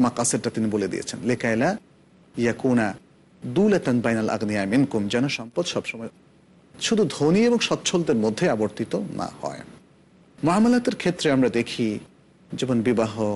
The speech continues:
বৈধ করা হয়েছে। কেন বিবাহ বৈধ করা হলো? বিবাহ বৈধ না করলে তো মানুষ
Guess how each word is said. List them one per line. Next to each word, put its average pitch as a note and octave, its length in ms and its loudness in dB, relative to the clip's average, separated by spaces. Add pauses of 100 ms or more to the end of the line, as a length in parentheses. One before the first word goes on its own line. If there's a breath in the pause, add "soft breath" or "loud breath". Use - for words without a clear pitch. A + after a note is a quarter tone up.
(340)
বৈধ A2 300 -2
করা G#2 220 -4
হয়েছে। G#2 380 -8 (560)
কেন G#3+ 180 2
বিবাহ B2+ 280 2
বৈধ G#2 280 -2
করা A2 200 -2
হলো? C3+ 180 -4
বিবাহ E3+ 260 2
বৈধ E3 260 0
না F3+ 120 -2
করলে F3+ 200 0
তো F3 100 -4
মানুষ F3 220 0